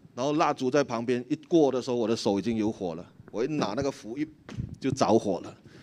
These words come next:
一着了火之后，放在糯米里面搅了，就丢那个啊，蜡烛的就呜，呜，这样。有时候要做一点手法，为什么？因为那些人请你去的时候，他给红包给的干练一点嘛，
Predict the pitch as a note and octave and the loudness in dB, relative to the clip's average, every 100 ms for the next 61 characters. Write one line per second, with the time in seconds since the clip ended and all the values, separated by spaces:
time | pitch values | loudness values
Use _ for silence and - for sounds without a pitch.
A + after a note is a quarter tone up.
0 | - - - - - D#3 - C#3 C#3+ C3 | -20 -20 -20 -20 -10 -2 4 8 8 6
1 | A#2 C#3 C#3 - D#3+ D3 D3 E3 C#3 A#2+ | 4 2 0 0 2 2 2 2 0 0
2 | G#2 A2+ C3 C3 B2+ F#2 A2 C3 C3 - | -2 -2 -4 -4 -6 -4 -6 -6 -6 8
3 | C#3+ C3 C#3 C3 B2+ A#2 - - - C#3+ | 10 10 8 4 4 2 -4 -18 -4 2
4 | C3 A#2 A2+ A#2 C#3 B2+ C3+ - - - | 2 2 0 4 4 4 -2 -4 -12 -14
5 | - - - D#3+ - - - - - - | -16 -20 -4 -2 -2 -8 -14 -18 -18 -20
6 | - - - - - - - - - - | -20 -20 -20 -20 -20 -20 -20 -20 -20 -20
7 | - _ _ _ A2 C#3+ D#3+ D3+ F#3 D#3 | -20 _ _ _ -4 2 2 6 6 8
8 | A#2 G2 - A#2 A#2+ F#2 B2+ A2 G#2 G#2+ | 4 0 -4 -2 -2 0 0 -2 -6 -12
9 | - - _ _ _ _ _ _ _ _ | -20 -20 _ _ _ _ _ _ _ _
10 | _ _ - D3 D3+ D3 C3 B2 B2+ C3 | _ _ -2 2 2 4 2 2 -2 -4
11 | B2+ G2+ - C#3 B2 A#2+ A#2+ A#2 G2+ F#2 | -4 -4 0 2 2 2 0 2 2 2
12 | A2+ A2+ A2 G#2+ G2 G2+ - A2 B2+ B2+ | 2 6 4 4 -2 0 0 0 0 0
13 | B2 A#2 F#2 | 0 -4 -6